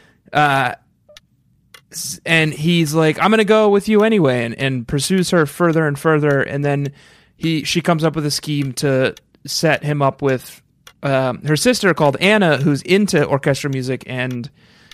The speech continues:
has scoliosis and likes poetry,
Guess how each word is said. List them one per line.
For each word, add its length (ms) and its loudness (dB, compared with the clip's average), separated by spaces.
has 260 2
scoliosis 680 0
and 380 -8
likes 240 -4
poetry, 640 2